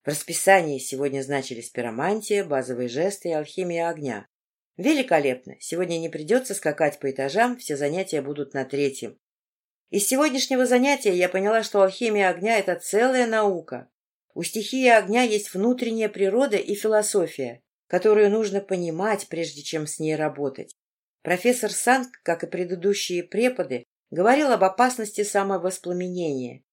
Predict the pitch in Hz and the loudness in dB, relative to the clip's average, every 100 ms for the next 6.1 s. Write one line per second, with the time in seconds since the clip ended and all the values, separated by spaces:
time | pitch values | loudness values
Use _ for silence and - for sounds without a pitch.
0 | _ _ _ 175 180 185 269 254 - 185 | _ _ _ 2 2 2 0 0 -2 -2
1 | 226 294 - 190 175 - 175 170 151 143 | 0 -2 -2 -4 -2 -6 -2 -2 -2 -8
2 | - 156 156 - 143 120 127 180 208 208 | -6 -4 -4 -4 -4 -4 -2 0 2 2
3 | 202 180 - 180 180 196 190 156 127 127 | 0 -2 -8 -6 -2 -2 -2 -4 -6 -8
4 | 139 127 113 _ _ _ _ 135 156 151 | -8 -8 -8 _ _ _ _ 0 0 0
5 | 143 131 151 156 139 123 196 185 165 127 | -4 0 0 0 -2 2 4 4 -2 -6